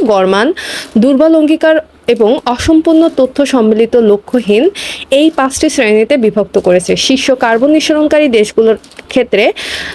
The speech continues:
অঙ্গীকার এই ক্ষেত্রে লক্ষণীয়। ক্লাইমেট অ্যাকশন ট্র্যাকার নভেম্বর দু হাজার বাইশে রেটিংয়ে দেখা যায় যে দ্বিতীয় শীর্ষ, উম, উম, আহ, যে কার্বন নিঃসরণকারী দেশ যুক্তরাষ্ট্র দু হাজার পঞ্চাশ সালের মধ্যে লক্ষ্যমাত্রা নির্ধারণ করলেও তা গড়মানে অঙ্গীকার।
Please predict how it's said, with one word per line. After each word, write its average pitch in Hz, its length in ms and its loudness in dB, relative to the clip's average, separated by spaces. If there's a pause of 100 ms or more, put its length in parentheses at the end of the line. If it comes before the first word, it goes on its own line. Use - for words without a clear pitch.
(120)
অঙ্গীকার 294 680 2
এই 240 100 2
ক্ষেত্রে 269 280 0
লক্ষণীয়। 196 520 0 (340)
ক্লাইমেট 311 380 2
অ্যাকশন 339 480 0 (220)
ট্র্যাকার 247 360 0
নভেম্বর 208 420 2
দু 202 120 0
হাজার 208 200 0
বাইশে 214 400 0
রেটিংয়ে 208 360 0
দেখা 196 280 -2
যায় 226 200 2
যে 196 140 0
দ্বিতীয় 254 540 0
শীর্ষ, - 360 0 (760)
উম, 233 100 0 (180)
উম, 208 380 2 (120)
আহ, 190 200 2
যে 196 220 0
কার্বন 226 340 0
নিঃসরণকারী 294 580 0
দেশ 233 400 0
যুক্তরাষ্ট্র 269 680 0
দু 247 160 0
হাজার 220 260 0
পঞ্চাশ 220 380 0
সালের 302 320 0
মধ্যে 220 340 0
লক্ষ্যমাত্রা 247 640 0
নির্ধারণ 240 460 2
করলেও 269 360 2
তা 247 140 0
গড়মানে 202 600 0
অঙ্গীকার। 196 520 0